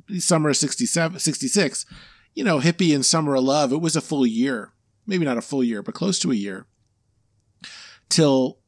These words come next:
it became like, you know, this Haight-Ashbury and West Coast thing. It was kind of in these Upper East Side apartments of people dropping acid. That, that was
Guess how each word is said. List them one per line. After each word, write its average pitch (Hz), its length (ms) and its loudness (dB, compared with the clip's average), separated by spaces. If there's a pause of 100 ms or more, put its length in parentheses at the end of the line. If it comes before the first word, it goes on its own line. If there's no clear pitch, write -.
(140)
it 170 140 4
became 143 420 2
like, 123 500 -4 (180)
you 147 140 0
know, 117 140 -2
this 107 180 -6
Haight-Ashbury 123 800 0
and 110 160 -2
West 117 240 -2
Coast 139 320 0
thing. 110 220 -8
It 151 120 -8
was 143 240 0
kind 139 260 -2
of 139 260 -4 (640)
in 151 160 4
these 156 180 6
Upper 165 220 2
East 160 140 4
Side 185 160 2
apartments 170 520 0
of 151 120 -2
people 151 360 0
dropping 147 360 -2
acid. 190 320 -2
That, 214 160 -10 (160)
that - 80 -6
was 139 140 -2